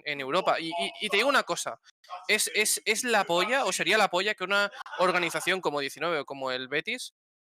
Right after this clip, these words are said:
pudiera llegar a estar entre los mejores equipos de Europa. Eso se-, eso sería increíble para nosotros, para España.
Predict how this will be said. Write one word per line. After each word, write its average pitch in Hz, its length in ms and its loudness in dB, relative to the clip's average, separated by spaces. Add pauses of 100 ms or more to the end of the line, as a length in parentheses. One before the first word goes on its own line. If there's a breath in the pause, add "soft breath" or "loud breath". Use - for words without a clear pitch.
pudiera 160 320 2
llegar 180 280 4
a - 20 6
estar 160 220 -2
entre 151 200 -4
los 143 160 -4
mejores 143 500 -8
equipos 143 360 -6
de 143 60 -6
Europa. 127 320 -4
Eso - 120 -6
se-, - 160 -4
eso 202 200 -4
sería 226 320 -2
increíble 214 540 -2
para 139 180 -6
nosotros, 135 420 -10
para 127 160 -10
España. 196 400 -10